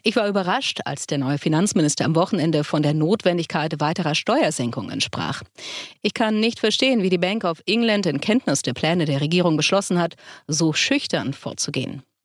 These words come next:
Dass die Bank of England anscheinend davon ausgegangen ist, dass unbegrenzte Energiesubventionen etwas Anti-Inflationäres haben,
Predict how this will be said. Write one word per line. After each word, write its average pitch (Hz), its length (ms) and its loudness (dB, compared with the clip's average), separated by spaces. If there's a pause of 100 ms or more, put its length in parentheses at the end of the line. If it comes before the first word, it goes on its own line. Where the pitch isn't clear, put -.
(400)
Dass 123 200 -4
die 151 100 -4
Bank 151 260 2
of 143 160 0
England 233 340 4
anscheinend 165 420 0
davon 156 240 -2
ausgegangen 202 580 0
ist, 190 420 -4
dass 143 180 -4
unbegrenzte 196 720 2
Energiesubventionen 185 1040 2
etwas 175 460 -2
Anti-Inflationäres 175 1400 0
haben, 170 280 0